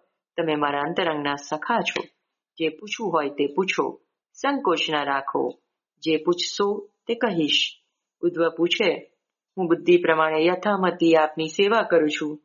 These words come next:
પરંતુ મારી સેવાથી આપને આનંદ નથી. આપ ઉદાસ લાગો છો.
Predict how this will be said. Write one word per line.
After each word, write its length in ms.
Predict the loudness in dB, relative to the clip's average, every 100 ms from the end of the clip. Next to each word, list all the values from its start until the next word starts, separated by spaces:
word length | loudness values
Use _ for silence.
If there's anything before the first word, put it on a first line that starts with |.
| _ _ _ _
પરંતુ 300 | -6 -2 0
મારી 240 | 2 2 0
સેવાથી 540 | 0 4 4 4 4
આપને 280 | 4 4 2
આનંદ 420 | 2 2 0 0
નથી. 580 | 0 0 0 0 0 -4 _ _ -4
આપ 160 | -4 -2
ઉદાસ 300 | -2 0 0 0
લાગો 320 | -2 0 -2
છો. 420 | -2 0 -2 -2